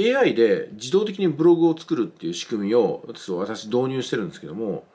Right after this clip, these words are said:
いやね、私が十年前にね、一生懸命量産していたブログよりも、当然ですけども、レベルが高くって、で、リサーチもすごく簡単なんですよ。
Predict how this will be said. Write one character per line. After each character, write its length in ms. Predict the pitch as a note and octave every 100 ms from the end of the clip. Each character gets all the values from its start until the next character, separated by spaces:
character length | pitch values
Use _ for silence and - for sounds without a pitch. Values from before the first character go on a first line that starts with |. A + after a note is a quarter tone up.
| _ _ - _ -
い 40 |
や 160 | B2 D#3
ね、 180 | D#3+ D#3+
私 320 | B2+ E3 E3+
が 180 | F3+ E3
十 180 | C3 E3+
年 220 | G3 G3
前 180 | F#3 A2+
に 80 |
ね、 380 | F#2+ F#2+ E2+ - _ - _ _ _ _ _
一 160 | - D3
生 120 | G3+
懸 120 | G3
命 120 | G#3 A2+
量 180 | A2+
産 220 | A#2 B2 A#2+
し 60 |
て 60 | C3
い 60 |
た 100 | -
ブ 140 | F2 G2
ロ 120 | G2+
グ 340 | F#2 F#2+ E2 - _ _ _ _ _ -
よ 140 | D#3
り 80 | C3
も、 420 | A#2 A2 F#2+ - -
当 140 | F#3+
然 160 | G#3+ G3
で 80 |
す 80 | A#2+
け 80 | G2+
ど 40 |
も、 120 | F2 F2
レ 120 | A#2
ベ 80 | C#3+
ル 80 |
が 100 | C#3+
高 240 | C#3+ D#3 G#2
く 80 | -
っ 20 |
て、 560 | _ A3 G2 F2 - - _ _ _ _ D3
で、 360 | D3 B2 - _ _ _
リ 120 | D3
サ 120 | C#3+ A3
ー 60 | G#3
チ 120 | G3+
も 120 | G3+
す 100 | E3
ご 100 | E3
く 60 | -
簡 200 | C3+ C3
単 180 | C3+ B2
な 60 |
ん 80 | F2
で 60 | -
す 40 |
よ。 100 | -